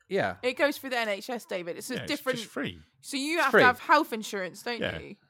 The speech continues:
Speaker 1: Okay. Well, Tom already knows what the next question is gonna be. Uh, Tom, why don't you ask the question that I, I'm about, I'm about to ask?
Speaker 3: How, how much does it cost you for an ambulance?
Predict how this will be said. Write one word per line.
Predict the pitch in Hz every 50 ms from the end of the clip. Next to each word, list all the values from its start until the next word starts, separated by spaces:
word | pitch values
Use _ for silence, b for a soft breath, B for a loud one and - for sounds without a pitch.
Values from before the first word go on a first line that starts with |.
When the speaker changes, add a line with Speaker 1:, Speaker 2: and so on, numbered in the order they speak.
| _ _ _ _ _ -
Speaker 1:
Okay. | - 160 - - 139 131 151
Well, | 151 139 135
Tom | - - 175 202
already | 214 180 156 143 127
knows | 127 120 113 -
what | 120 95
the | 104
next | 101 120 - -
question | - - 95 - - 92
is | -
gonna | - 90 87 87
be. | 82 87 92 131 180 - B B B B B B B
Uh, | 123 123 117 113 113 123 131 - -
Tom, | - 202 196 190
why | 214 240
don't | 208
you | 202 196
ask | 170 165 175 185 180 -
the | - 180
question | - 160 147 - - 139
that | 147 131 -
I, | 131 139 147 151 139 -
I'm | 139 139 143 123
about, | 127 139 131 139
I'm | 135 135 135
about | 127 127 120 -
to | 123
ask? | 107 101 95 95 - - - - - - b b b b b b b b b b b b b b _ _ -
Speaker 3:
How, | - - - 151 151 165 175 175 - -
how | - - 143 165
much | 175 170 165 143 131 139
does | 135 131
it | 127 - -
cost | - 151 131 - -
you | 104 104 101 101 107 110 117 127
for | 123 - - 85
an | 82 78
ambulance? | 76 78 76 71 65 67 69 - - - - - - _